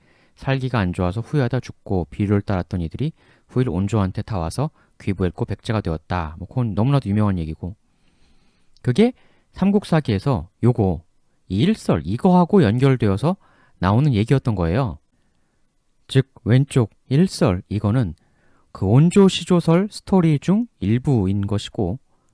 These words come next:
요 이설은 비류 시조설의 스토리 일부라는 얘기입니다. 이렇게 놓고 보면 딱 알 수 있는 건 소선호라는 인물은 오직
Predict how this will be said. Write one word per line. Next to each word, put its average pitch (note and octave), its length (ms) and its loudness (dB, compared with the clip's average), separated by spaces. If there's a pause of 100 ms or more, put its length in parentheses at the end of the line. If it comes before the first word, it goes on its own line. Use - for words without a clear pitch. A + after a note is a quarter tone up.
(160)
요 F2 100 -2
이설은 A#2 540 0 (500)
비류 D3+ 380 2
시조설의 E3 580 -2 (180)
스토리 C3 460 -2 (300)
일부라는 G2 640 0
얘기입니다. F2 480 -4 (1400)
이렇게 C#3+ 480 2
놓고 G#2 300 -2
보면 G#2+ 380 -2
딱 - 180 -6
알 A2+ 120 0
수 G#2 260 -4
있는 F#2+ 240 -2
건 G2+ 280 -6 (800)
소선호라는 D3 1040 0
인물은 G2+ 420 -2
오직 G2+ 320 -4